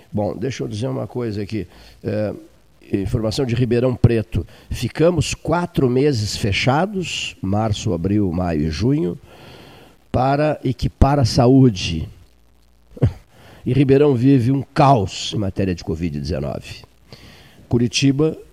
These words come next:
ficou aberto o tempo todo. Tá com problemas? Está. Mas e Ri-, e Ribeirão? Quatro meses, tudo fechado. E mais a crise econômica, a, a crise, a crise,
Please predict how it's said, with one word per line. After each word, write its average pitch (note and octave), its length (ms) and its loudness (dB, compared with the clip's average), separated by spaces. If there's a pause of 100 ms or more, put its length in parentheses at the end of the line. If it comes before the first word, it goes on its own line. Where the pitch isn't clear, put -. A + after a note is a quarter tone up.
ficou - 460 2
aberto D3+ 380 2
o - 40 -8
tempo A#2+ 220 -2
todo. F2+ 480 -2 (420)
Tá - 140 -4
com A2 100 -6
problemas? G#2+ 640 -2 (220)
Está. F2+ 340 -6 (580)
Mas F2 300 -4
e B2+ 60 0
Ri-, E3+ 120 -6
e D#3+ 40 -6
Ribeirão? D3+ 520 -2 (460)
Quatro E3+ 460 0
meses, C3 400 0
tudo G3+ 260 2
fechado. A#2 540 -2 (280)
E A#2 120 2
mais A2+ 340 0
a D3+ 160 0
crise B2+ 320 -2
econômica, A2 540 0
a, D#2 220 -4
a E2 40 -6
crise, A2+ 300 0
a F2+ 80 -4
crise, G#2 360 -2